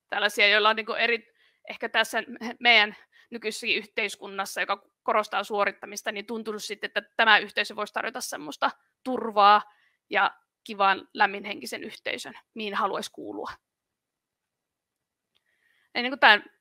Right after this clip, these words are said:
ehkä tämä, niinku, turvallisen ja matalan kynnyksen peliyhteisön viestin perille menemisessä auttoi sitten se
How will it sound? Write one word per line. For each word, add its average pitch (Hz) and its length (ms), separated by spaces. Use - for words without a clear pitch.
ehkä 277 160
tämä, 277 220
niinku, 285 160
turvallisen 269 500
ja 247 40
matalan 254 340
kynnyksen 226 300
peliyhteisön 226 720
viestin 262 500
perille 277 340
menemisessä 202 440
auttoi 233 480
sitten - 240
se - 400